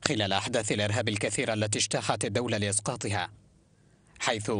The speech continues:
دعمت قطر العديد من الميليشيات الإرهابية اعتزمت وضع إثارة الفتن وزعزعة الاستقرار داخل الدولة الليبية نصب عينها، وهو ما تسعى إلى فعله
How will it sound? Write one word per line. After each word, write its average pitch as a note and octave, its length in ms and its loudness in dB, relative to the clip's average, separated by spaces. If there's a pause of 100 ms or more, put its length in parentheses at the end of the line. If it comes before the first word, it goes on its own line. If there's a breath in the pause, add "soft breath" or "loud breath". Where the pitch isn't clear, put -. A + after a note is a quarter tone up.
(140)
دعمت G#2 520 4
قطر - 480 0
العديد B2 420 2
من G2 180 0
الميليشيات A2+ 640 2
الإرهابية A2 640 0 (680 soft breath)
اعتزمت B2 480 0
وضع D#3+ 340 4
إثارة A2+ 380 0
الفتن B2+ 440 -2
وزعزعة G#2+ 640 0
الاستقرار A#2 840 0 (540 soft breath)
داخل A2 300 2
الدولة A#2 420 0
الليبية A2+ 640 0
نصب A#2 300 4
عينها، G#2 560 0 (580)
وهو A2 280 4
ما G#2 140 2
تسعى G#2+ 420 4
إلى G2+ 160 0
فعله A2 420 0